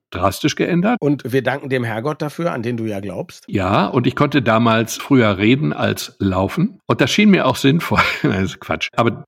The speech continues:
Speaker 1: diese Kriterien, die da beschrieben werden, klingen ja nicht gerade trennscharf, um den Begriff nochmal zu benutzen. Also insofern, es klingt ja so ein bisschen so,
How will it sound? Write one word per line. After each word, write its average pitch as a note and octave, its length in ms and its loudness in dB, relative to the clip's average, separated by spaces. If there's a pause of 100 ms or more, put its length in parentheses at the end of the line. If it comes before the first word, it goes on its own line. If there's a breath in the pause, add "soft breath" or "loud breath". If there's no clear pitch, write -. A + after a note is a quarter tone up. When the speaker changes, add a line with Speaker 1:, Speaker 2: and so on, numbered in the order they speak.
Speaker 1:
diese D3+ 280 2
Kriterien, A2+ 760 4
die G2+ 100 0
da G#2 80 -2
beschrieben G#2+ 460 0
werden, F2+ 480 -10
klingen D3 400 2
ja A#2 380 2 (100)
nicht B2 380 0
gerade A2 580 2 (280)
trennscharf, A#2 640 0
um A2+ 100 -6
den G2 100 -2
Begriff F#2+ 280 -4
nochmal A#2+ 240 -2
zu A#2 100 -8
benutzen. A2 600 -6
Also A#2+ 200 0
insofern, B2 500 0 (100)
es - 180 -4
klingt E3+ 300 2
ja C3 100 2
so G#2+ 100 0
ein G2 100 0
bisschen B2 440 2
so, G#2+ 400 4